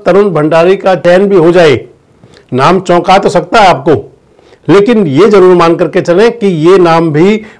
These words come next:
भारतीय जनता पार्टी के जो नेतृत्व है, उनकी नज़र में जरूर आगे है।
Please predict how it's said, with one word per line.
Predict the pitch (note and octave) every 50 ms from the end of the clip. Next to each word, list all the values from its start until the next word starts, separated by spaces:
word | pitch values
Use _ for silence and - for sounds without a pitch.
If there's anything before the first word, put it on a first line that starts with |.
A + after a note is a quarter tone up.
| _ -
भारतीय | C3 C3 C3 C3 - F#3
जनता | D#3+ E3 E3+ D3+ D#3+ E3+
पार्टी | E3 D#3+ D3+ D3 D3+ C#3 D3 F#3 F3
के | - G3 F#3
जो | D#3+ D3 E3+
नेतृत्व | D#3+ D3 D3 D#3 E3 D#3+ - E3 D#3+ - F3 E3 C#3+ C#3+
है, | F3 G#3
उनकी | F#3 D#3+ D3+ - - E3+
नज़र | D#3 C#3+ C3+ C#3+ C#3 C#3+
में | E3+ F#3 E3
जरूर | D3 C3 C#3+ D3 C3+
आगे | A#2+ A2 A2 A2
है। | G2+ G2 G2 F#2+